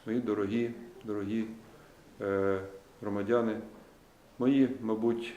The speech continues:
е, близькі люди, тому що ми єдиного думки, єдиного життя, єдиної моралі. І якраз Бог нас дійсно благословляє на великі справи. Тому я...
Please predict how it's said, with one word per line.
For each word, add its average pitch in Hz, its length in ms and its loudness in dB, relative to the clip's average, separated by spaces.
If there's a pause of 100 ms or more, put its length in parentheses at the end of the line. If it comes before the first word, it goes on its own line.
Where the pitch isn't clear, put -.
е, 101 400 2
близькі 123 500 4
люди, 117 280 8
тому 104 240 0
що 104 260 -2
ми 120 280 4 (140)
єдиного 101 500 0 (180)
думки, 123 420 2 (600)
єдиного 120 420 2
життя, 98 320 2
єдиної 107 340 2
моралі. 95 420 2 (680)
І 98 180 0 (580)
якраз 101 600 0 (340)
Бог 135 360 0
нас 113 360 -8 (520)
дійсно 120 340 -2
благословляє 104 480 -2
на 101 60 -2
великі 101 280 -2
справи. 92 460 -2 (320)
Тому 98 300 -4
я... 95 140 -2